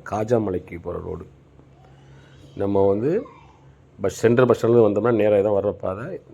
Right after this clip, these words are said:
காஜாமலையா வந்து கே கே பஸ் ஸ்டாண்டு போற வர பாதை இது. அதுக்கு பாதையில மெயின் ரோட்லேயே இருக்குது இந்த இடம். ரெண்டாயிரத்தி இரநூறு சதுரடி இடம் இது. கடையும் கட்டிக்கலாம், வீடும் கட்டிக்கலாம். இந்த சைடு ஒரு பாதை இருக்குது, இங்கிட்டு மேற்கும் அதுவும் கட்டிக்கலாம்.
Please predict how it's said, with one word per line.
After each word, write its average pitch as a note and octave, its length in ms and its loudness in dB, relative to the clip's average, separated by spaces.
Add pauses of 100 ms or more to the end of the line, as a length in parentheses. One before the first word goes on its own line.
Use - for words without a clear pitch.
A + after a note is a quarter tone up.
காஜாமலையா A2 560 0
வந்து G#2+ 300 -6 (720)
கே A#2 120 0
கே A#2 120 4
பஸ் G2 140 -2
ஸ்டாண்டு F#2+ 240 -6
போற F2 160 -8
வர F2 200 -6
பாதை F2 340 -8
இது. F2+ 160 -12 (160)
அதுக்கு F2+ 240 -8
பாதையில G2 420 -2
மெயின் G#2+ 280 2
ரோட்லேயே A2 340 0
இருக்குது F#2 220 -8
இந்த E2+ 180 -6
இடம். F2 300 -8 (540)
ரெண்டாயிரத்தி B2 600 2
இரநூறு G2+ 380 0
சதுரடி G#2+ 360 -4
இடம் G2 280 0
இது. F#2+ 160 -8 (680)
கடையும் A#2 320 4
கட்டிக்கலாம், A#2+ 420 2
வீடும் A2+ 280 2
கட்டிக்கலாம். G2 420 -4 (640)
இந்த A2 120 0
சைடு A#2 220 2
ஒரு A2+ 160 2
பாதை G2+ 240 0
இருக்குது, G2+ 320 -4
இங்கிட்டு A2 280 0
மேற்கும் A#2 500 2
அதுவும் G#2 240 -4
கட்டிக்கலாம். F#2 440 -6